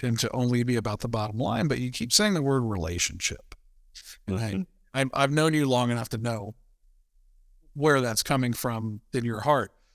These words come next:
Speaker 1: Um, a lot of artists don't have the benefit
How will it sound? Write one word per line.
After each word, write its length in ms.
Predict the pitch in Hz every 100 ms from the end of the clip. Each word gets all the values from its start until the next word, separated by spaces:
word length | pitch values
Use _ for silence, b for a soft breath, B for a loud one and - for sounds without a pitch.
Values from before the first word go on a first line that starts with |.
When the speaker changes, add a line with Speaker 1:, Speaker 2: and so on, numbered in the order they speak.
| _ _ _
Speaker 1:
Um, 480 | 165 156 139 120 117 _ _ _ _ _ _ _ -
a 60 |
lot 420 | 170 147 151 175 269
of 140 | 208
artists 880 | 139 123 113 143 - - - - - _ _ _ _ _ -
don't 380 | 160 165 175
have 300 | 143 165 151
the 80 | 139
benefit 600 | 127 123 131 120 - 85